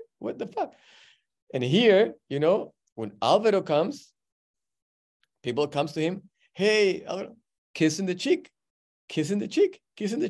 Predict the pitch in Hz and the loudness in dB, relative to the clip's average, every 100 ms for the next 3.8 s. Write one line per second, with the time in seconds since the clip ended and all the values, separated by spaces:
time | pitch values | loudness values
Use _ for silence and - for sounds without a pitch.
0 | - 403 - _ _ - 143 151 180 214 | 0 0 0 _ _ -4 0 2 2 2
1 | 220 208 208 214 196 202 - 160 170 185 | 2 2 0 0 -2 -8 -8 -2 4 4
2 | 190 185 _ _ _ 135 143 156 160 _ | 2 -8 _ _ _ -2 0 0 -2 _
3 | - 113 113 107 104 101 98 | -6 -2 0 2 0 0 -2